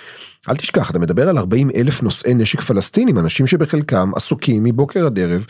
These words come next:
בטרפוד טרור, במלחמה בטרור פלסטיני. כלומר, שיתוף הפעולה הזה הוא בהחלט חשוב, הוא בהחלט חשוב. אבל כאמור, המצב הוא כל כך שברירי, שמספיק האחד, מספיק אותו פיגוע בחווארה, מספיק אותו צעיר בן שלוש עשרה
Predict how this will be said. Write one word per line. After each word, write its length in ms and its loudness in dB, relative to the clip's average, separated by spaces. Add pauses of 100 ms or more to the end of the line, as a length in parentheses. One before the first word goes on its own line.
(320)
בטרפוד 580 2
טרור, 360 2
במלחמה 500 2
בטרור 440 0
פלסטיני. 580 0
כלומר, 260 0 (280)
שיתוף 320 -2
הפעולה 340 2
הזה 160 2
הוא 80 2
בהחלט 540 0
חשוב, 540 -2
הוא 100 -6
בהחלט 400 0
חשוב. 340 -4 (540)
אבל 120 0
כאמור, 500 2
המצב 360 -2
הוא 100 -4
כל 160 0 (140)
כך 220 0
שברירי, 520 -2 (300)
שמספיק 520 0
האחד, 440 0 (160)
מספיק 420 -4
אותו 240 -2
פיגוע 280 2
בחווארה, 580 0 (220)
מספיק 360 -2
אותו 180 0
צעיר 340 0
בן 140 4
שלוש 320 -2
עשרה 300 0